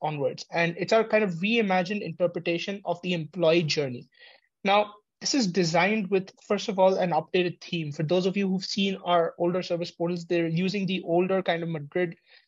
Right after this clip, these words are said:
themes, the La Jolla themes. This has a new theming concept, but more importantly, the stylistic layout of the page is more structured to, uh, gear towards employee productivity.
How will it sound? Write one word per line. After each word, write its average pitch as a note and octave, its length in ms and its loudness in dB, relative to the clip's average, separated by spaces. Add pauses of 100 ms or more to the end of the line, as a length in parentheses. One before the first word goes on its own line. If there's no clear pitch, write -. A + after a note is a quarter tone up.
(160)
themes, F#3+ 300 0
the E3+ 100 0
La D#3+ 120 2
Jolla E3+ 340 2
themes. F#3 400 -10 (360)
This G#3 140 2
has G#3+ 200 6
a A3 60 4
new G3+ 240 2
theming A3+ 480 -4
concept, D#3+ 400 -4
but F3 140 2
more G3 240 4
importantly, F#3 640 0
the E3+ 100 -10
stylistic G3 680 0
layout F3+ 360 2
of G3 100 -4
the F3 200 -10
page F#3 360 0
is F#3+ 220 -4
more G3+ 200 0
structured G#3 600 -4
to, G3 240 -4 (460)
uh, - 60 0
gear G#3+ 360 6
towards G3 300 4
employee F3 360 4
productivity. E3 800 -2